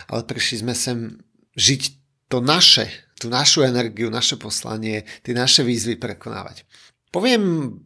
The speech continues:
v krátkosti o nejakých mojich aktivitách, ktoré zvyknem robiť na konci roka, ako si to ja vlastne zhodnocujem. Možno, že ťa to inšpiruje, možno nie, je to dobrovoľné, či si urobíš aj nejaké cvičenia, ale je to pre mňa krásny proces, pretože aspoň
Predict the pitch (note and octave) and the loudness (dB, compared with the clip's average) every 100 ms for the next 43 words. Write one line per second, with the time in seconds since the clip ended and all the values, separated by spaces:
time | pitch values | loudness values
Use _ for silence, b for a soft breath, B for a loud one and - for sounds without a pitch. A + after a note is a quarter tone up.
0 | _ _ - - B2+ A2+ - E3+ - D3+ | _ _ -20 -6 -2 -2 0 -2 0 0
1 | B2+ B2+ C3 A#2 D3 D3+ - - - D#3 | 0 -2 -4 -2 0 0 -4 -6 -2 -2
2 | D#3 D#3 C3+ - C#3+ C3+ B2+ A#2+ C3+ C3+ | 0 4 2 2 -2 2 2 2 -2 -2
3 | C#3 G#2+ B2+ F#3 - A2+ G#2+ C#3+ C#3 A#2 | -2 0 -2 -2 -4 -6 -4 -2 -2 -4
4 | - - F#3+ G#3 - C3+ C#3 D3 A#2 A#2+ | -4 -2 -2 -2 -8 -4 -2 0 2 4
5 | C3+ B2 - C3 B2 G2 A#2+ D3+ D3+ D3+ | 2 0 0 -2 -2 -4 -6 -6 2 2
6 | C3+ C3 - _ _ - F2+ G#2+ A2 B2+ | 2 -2 -14 _ _ -20 -20 -8 -4 0
7 | D3 B2 D#3 C3+ A#2 - D3+ D3 C#3+ B2+ | 0 0 0 0 0 0 2 2 2 2
8 | C#3 D3 A#2 A#2+ C3 B2 B2 E2 - F2+ | 0 0 0 0 0 0 -4 -6 -16 -6
9 | B2 D#3 C#3+ C3 C3 - A2 - C3 B2 | -2 0 0 0 -2 -2 -2 -2 -2 -6
10 | B B B B2+ B2 B2+ B2 B2 D3 - | B B B -4 -2 0 0 -2 -6 -6
11 | B2 - D3 C#3+ C3+ C3 D3+ G3+ A3 D3 | -6 -4 -4 0 2 4 4 4 2 0
12 | C#3 E3+ E3+ - A#2+ D3+ D#3 A#2+ G#2 - | -2 -2 -2 -2 -2 -2 -4 -6 -6 0
13 | G#3 G#3+ - - C#3 C#3 D#3 D#3 D3 C#3 | 0 0 -2 -4 -4 -2 0 2 2 2
14 | - - D#3+ D#3 D3+ | 0 0 0 0 0